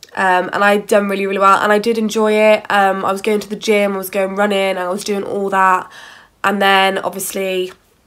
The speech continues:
I know it's not really an excuse, but obviously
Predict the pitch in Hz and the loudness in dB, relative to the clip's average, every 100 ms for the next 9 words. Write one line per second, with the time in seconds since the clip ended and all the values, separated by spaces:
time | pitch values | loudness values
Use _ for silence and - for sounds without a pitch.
0 | _ _ _ - 196 202 202 226 220 196 | _ _ _ -6 -4 0 0 0 -4 -6
1 | 190 175 - - 254 254 240 - 196 - | -4 -6 -6 -6 -2 -2 -2 -6 -8 -6
2 | 196 190 190 151 | -6 -4 -6 -8